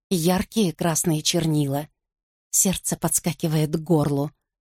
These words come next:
Это всегда здесь было? Откуда это вообще взялось? Примитивный рисунок. Девочка, ручки, ножки, палочки.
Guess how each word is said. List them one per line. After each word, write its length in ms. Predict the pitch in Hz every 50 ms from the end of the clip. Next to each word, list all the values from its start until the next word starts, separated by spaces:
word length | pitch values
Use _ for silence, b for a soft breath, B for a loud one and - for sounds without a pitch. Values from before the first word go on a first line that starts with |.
| _ _ _ _ _ _ _ -
Это 240 | 180 156 - - 151
всегда 600 | - - - - 185 151 175 151 170 175 214 220
здесь 340 | 226 226 - 285 269 - 208
было? 420 | 180 208 196 170 139 139 135 - _ _ _ _ _ _ _ _ _ _ -
Откуда 440 | 170 - - - - 214 165 196 185
это 280 | 185 180 - 196 196
вообще 480 | 175 196 202 202 208 - - - 285 277
взялось? 640 | 220 170 165 160 147 151 147 139 - - - - _ _ _ _ _ _ _ _ _ _ _ -
Примитивный 600 | - 185 175 170 175 170 - 196 170 165 170 170 175
рисунок. 580 | 185 180 - - 147 143 143 139 139 - - _ _ _ _ _ _ _ _ _ _ _ _ -
Девочка, 760 | 196 180 165 214 233 226 196 156 - - - - 156 151 139 - _ _ _ _ _ _ _ _ - -
ручки, 460 | 185 180 170 185 185 - - - 226
ножки, 480 | 220 214 170 170 - - - - 214
палочки. 720 | - - - 175 156 151 139 - - - - - 156 147